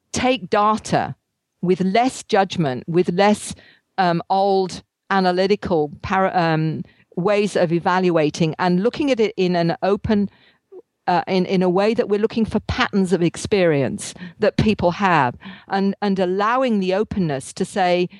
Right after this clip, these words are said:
"However you understand it, let's look at that and see where the correlations are, where we've got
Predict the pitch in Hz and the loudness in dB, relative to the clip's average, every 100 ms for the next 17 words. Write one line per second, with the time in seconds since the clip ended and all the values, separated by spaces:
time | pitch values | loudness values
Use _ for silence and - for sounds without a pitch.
0 | - - 190 196 254 285 254 240 220 202 | -20 -8 -2 2 2 2 2 2 2 0
1 | - 233 214 165 - 214 - - 226 - | 0 2 2 2 0 -2 -2 -2 -2 -2
2 | - 170 - 170 - 202 190 190 180 175 | -2 0 0 -2 0 0 2 2 2 0
3 | - 180 175 175 180 - 175 165 147 147 | 0 0 2 2 2 2 0 2 2 2
4 | 147 - - - 196 196 190 185 185 180 | 0 -4 -16 -8 -2 0 2 2 2 0
5 | - 196 165 - | 0 0 0 -2